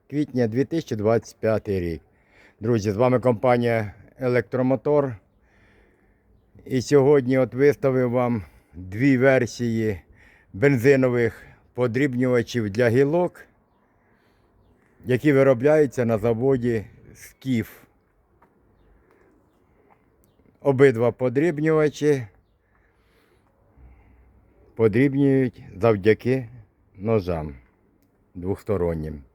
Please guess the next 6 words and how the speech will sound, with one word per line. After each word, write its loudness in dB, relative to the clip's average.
Тобто, -4
коли -2
одна -2
сторона -6
затупилась, -2
можна -4